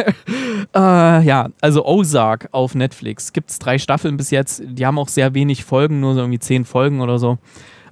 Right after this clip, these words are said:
Ähm, eins der großartigsten Sachen, was ich wirklich so, also von diesen Drama-, Thriller-Serien, Gangster-Serien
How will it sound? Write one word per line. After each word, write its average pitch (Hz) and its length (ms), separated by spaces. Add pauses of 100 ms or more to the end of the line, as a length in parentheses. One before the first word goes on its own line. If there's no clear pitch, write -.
(120)
Ähm, 117 340 (100)
eins 135 240
der 131 100
großartigsten 135 640
Sachen, 120 560
was 120 120
ich 117 180
wirklich - 520 (440)
so, 113 300 (240)
also 113 220
von 113 160
diesen 113 220
Drama-, 117 760
Thriller-Serien, 117 1040
Gangster-Serien 110 800